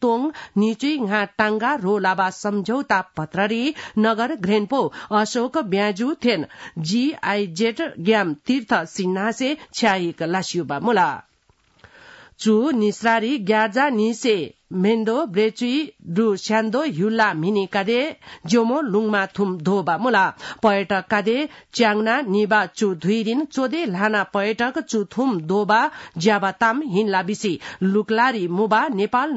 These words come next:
नागरिक उड्डयन प्राधिकरण घेजाङ से पाङबा मुला। ग्लिङ ताइबा लिचा सिम्बा से थुङबा क्युई छ्यामा मिनिदा अप्ठ्यारो ताबा मुला बिसी पर्यटन छोङबोन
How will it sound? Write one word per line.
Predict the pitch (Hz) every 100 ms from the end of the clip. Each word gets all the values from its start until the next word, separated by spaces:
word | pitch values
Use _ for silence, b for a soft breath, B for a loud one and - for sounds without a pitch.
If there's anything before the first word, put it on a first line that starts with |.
| 196
नागरिक | 208 190 254 262 196
उड्डयन | 185 165 208 180
प्राधिकरण | 208 196 180 170 226 185 160
घेजाङ | 180 165 208 220
से | 220 277 285 B -
पाङबा | 202 190 165
मुला। | 240 214 165 B B -
ग्लिङ | 190 208 196
ताइबा | 208 185 190
लिचा | 180 214 208 247 302 -
सिम्बा | 214 208 233 269
से | 214 156 B B -
थुङबा | 226 226 226 285 -
क्युई | 226 214 165
छ्यामा | - 214 214 220 226 B -
मिनिदा | 208 226 220 247 302 214
अप्ठ्यारो | 214 - 277 220 -
ताबा | 196 185 180 143
मुला | 202 180
बिसी | 175 202 240 302 B -
पर्यटन | 233 226 226 262 302
छोङबोन | - 208 196 247 277